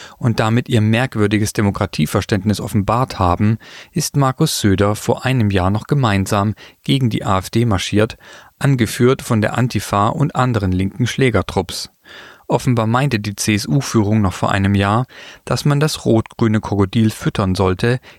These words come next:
in der Hoffnung, als letzter gefressen zu werden. Diese schräge Hoffnung ging jedoch nicht auf, denn C D U und C S U sind offenbar neuerdings ebenso wie die A F D zu politischem Freiwild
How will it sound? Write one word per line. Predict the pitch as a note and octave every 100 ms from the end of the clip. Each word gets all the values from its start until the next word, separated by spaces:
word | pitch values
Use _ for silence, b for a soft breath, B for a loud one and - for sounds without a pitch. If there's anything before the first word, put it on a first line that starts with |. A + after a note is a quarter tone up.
| B
in | D#3
der | D3+ B2+
Hoffnung, | G#2+ - F#2+ G2+
als | - C#3 -
letzter | C#3+ - -
gefressen | G2 - - F#2+ F#2+
zu | - F2+
werden. | F2+ F2 F2 E2 _ _ _ B B B B -
Diese | D3+ D3+ D3+
schräge | - C3+ C3
Hoffnung | C#3 - A2 G#2+ B2+
ging | C3 B2+
jedoch | C3+ A#2+ G2+
nicht | C3 -
auf, | C3+ F#2 E2+ - _ -
denn | A2 G2+
C | - C#3+
D | C3
U | - A#2
und | A#2
C | - C#3+
S | C3+ -
U | A2+ A#2
sind | A#2+ C#3+ -
offenbar | A2+ A2+ A#2+ B2
neuerdings | A#2 G2+ G2 A2+ A#2+ -
ebenso | B2+ B2+ G#2 F#2 G#2 A2+
wie |
die | G#2 G#2
A | G2
F | F#2 -
D | A2 A2+ A#2 B B B
zu | -
politischem | C3+ D3+ A#2 A#2 - C#3
Freiwild | - A#2+ G#2 G2 G#2 G#2+